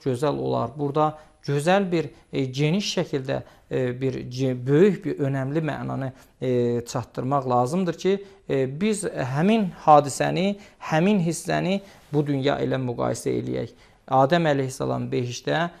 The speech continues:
bütün rahat nemətlər, e, ətrafında ola-ola, deməli, bir tərəfdə halal nemətlər, bir tərəfdə isə qadağa.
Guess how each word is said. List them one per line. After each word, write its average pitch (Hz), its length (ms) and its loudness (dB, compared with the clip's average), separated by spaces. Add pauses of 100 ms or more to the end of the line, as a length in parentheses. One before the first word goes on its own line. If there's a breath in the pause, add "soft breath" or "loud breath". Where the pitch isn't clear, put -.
(180 loud breath)
bütün 156 340 -6
rahat 139 420 0
nemətlər, 135 720 -2 (260 loud breath)
e, 127 680 0
ətrafında 135 720 -2
ola-ola, 156 720 2 (240 loud breath)
deməli, 135 460 0 (640 loud breath)
bir 180 200 6
tərəfdə 127 480 -4
halal 151 320 8
nemətlər, 208 640 0 (180 loud breath)
bir 147 100 -2
tərəfdə 131 520 -2
isə 131 240 -6
qadağa. 117 420 -2